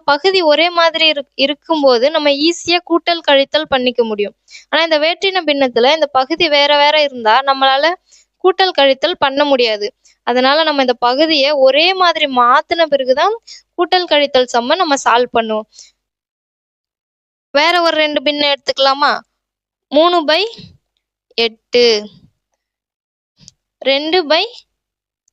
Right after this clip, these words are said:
ஒன்பது, இந்த மாதிரி இருக்கு. இது ஒரு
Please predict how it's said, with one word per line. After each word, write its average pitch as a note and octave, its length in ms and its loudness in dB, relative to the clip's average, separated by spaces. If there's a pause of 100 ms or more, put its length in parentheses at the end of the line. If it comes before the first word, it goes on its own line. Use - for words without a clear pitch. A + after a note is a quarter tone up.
(460)
ஒன்பது, A#3+ 360 0 (120)
இந்த C#4 220 0
மாதிரி B3 320 0
இருக்கு. C#4+ 280 -6 (1160)
இது C#4 220 -2
ஒரு D#4+ 240 2